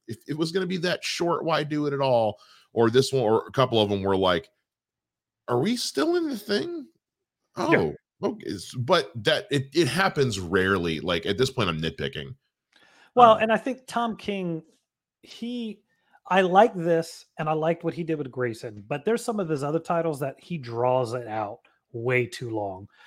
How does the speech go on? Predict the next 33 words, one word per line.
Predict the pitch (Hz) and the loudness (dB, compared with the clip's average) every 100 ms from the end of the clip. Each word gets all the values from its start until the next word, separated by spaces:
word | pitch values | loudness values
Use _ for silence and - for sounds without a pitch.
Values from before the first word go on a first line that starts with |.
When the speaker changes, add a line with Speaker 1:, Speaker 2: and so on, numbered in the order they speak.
| - | -20
Speaker 2:
So | - 160 147 135 | 0 2 4 2
Speaker 1:
Yeah. | - _ _ _ _ | -2 _ _ _ _
Speaker 2:
I | 185 | 2
think | 185 240 240 151 - | 4 2 2 -2 4
given | 175 190 190 | 8 8 6
that | 165 | 2
this | 165 | 0
is | 147 135 | 0 -2
a | |
maxi | 120 127 139 151 165 | -2 0 0 0 -4
series | 147 170 160 160 147 | -2 2 2 2 0
and | 135 | -2
it | |
was | 123 - | -4 -2
probably | - 147 139 127 | 0 0 2 -2
planned | - 147 143 135 | -2 -6 -4 -2
out, | 135 139 | -2 -2
every | 139 131 139 135 | -8 -6 -8 -6
issue | 131 - 127 | -6 -6 -4
is | 120 110 | -4 -4
this | 117 - | -6 -4
way, | 113 120 139 - - - _ | -4 -4 -6 -10 -20 -20 _
like, | 127 110 _ _ | -8 -8 _ _
you | 160 180 | 2 4
almost | 196 208 220 214 202 185 | 8 10 10 8 6 6
like | 165 147 | 2 4
that, | 170 165 | 2 2
<sighs> | - 127 - | -10 -10 -8
I | 135 | -6
think | 190 180 | -4 -4
it's, | - | -4
like, | 131 | -10
issue | 147 - 147 127 117 | -10 -4 0 2 0